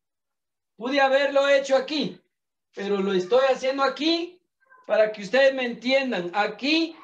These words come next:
lo estoy multiplicando por menos uno. Menos uno por menos uno da uno positivo. Menos uno por menos dos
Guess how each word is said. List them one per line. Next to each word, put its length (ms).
lo 80
estoy 360
multiplicando 1200
por 240
menos 420
uno. 400
Menos 540
uno 360
por 240
menos 420
uno 300
da 340
uno 440
positivo. 800
Menos 560
uno 420
por 260
menos 480
dos 400